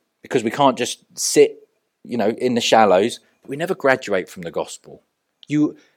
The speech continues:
until you are in glory, you will have sin in your life that you need to confess and repent and, uh, and take to Jesus. We never graduate from the gospel.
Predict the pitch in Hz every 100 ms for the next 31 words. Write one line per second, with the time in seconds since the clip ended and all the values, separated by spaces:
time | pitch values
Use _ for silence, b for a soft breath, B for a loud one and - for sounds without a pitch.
0 | b 139 143 - 214 240 202 196 180 160
1 | 165 156 143 139 107 98 113 110 127 120
2 | 113 - - 147 151 147 131 101 98 -
3 | _ _ _ 87 101 107 110 - - 104
4 | - 117 117 - - - 107 110 - 104
5 | 98 - _ _ _ _ - 95 85 -
6 | - 92 85 _ _ _ _ 113 - -
7 | 90 90 82 - - - - _ _ _
8 | _ _ _ _ _ 104 123 127 127 120
9 | 117 92 95 - 92 90 92 - - 73
10 | 65